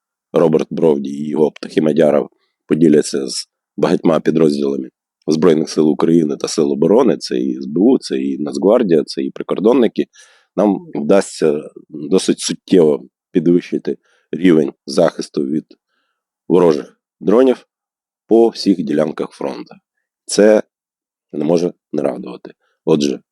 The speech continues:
слава Україні, зустрінемося в наступних випусках і до зустрічі, до зустрічі на параді перемоги! Я її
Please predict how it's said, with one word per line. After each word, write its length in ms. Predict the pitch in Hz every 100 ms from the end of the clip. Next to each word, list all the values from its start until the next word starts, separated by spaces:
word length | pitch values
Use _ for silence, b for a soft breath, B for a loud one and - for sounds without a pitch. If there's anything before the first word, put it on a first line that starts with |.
| _
слава 300 | - 80 76
Україні, 460 | 73 - 82 104 87 69
зустрінемося 720 | - 73 - 78 73 69 - 64
в 40 |
наступних 460 | 67 - - - -
випусках 460 | 87 110 - - - _ _ _ _ -
і 420 | 69 73 76 78 _ _
до 140 | 147
зустрічі, 480 | 147 202 - - - _ _ _ _ _
до 100 | 135
зустрічі 480 | 92 95 - - - -
на 120 | 73
параді 420 | - 67 69 - _ _
перемоги! 500 | - - - 139 - - _ _ _ _
Я 240 | 69 78 82
її 260 | 73 -